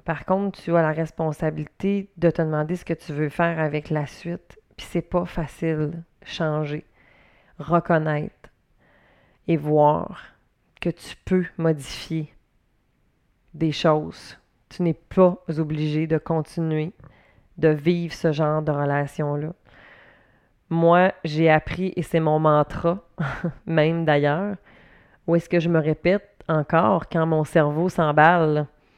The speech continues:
et qu'il me fait à croire qu'on est en danger, je lui répète régulièrement que nous ne sommes plus en danger. C'est terminé. C'est, c'est terminé. On n'est plus là.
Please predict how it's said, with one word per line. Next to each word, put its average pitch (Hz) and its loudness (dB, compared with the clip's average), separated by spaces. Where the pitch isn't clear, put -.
et 156 -8
qu'il 170 2
me 156 4
fait 185 4
à 156 4
croire 170 2
qu'on 165 0
est 151 0
en 151 2
danger, 147 0
je 156 0
lui 160 2
répète 160 2
régulièrement 156 0
que 170 -2
nous 160 0
ne 156 2
sommes 151 -2
plus 185 -6
en 156 0
danger. 143 -6
C'est - -10
terminé. 170 -2
C'est, - -8
c'est - -6
terminé. 170 -2
On 151 -4
n'est 143 -2
plus 202 -6
là. 147 -4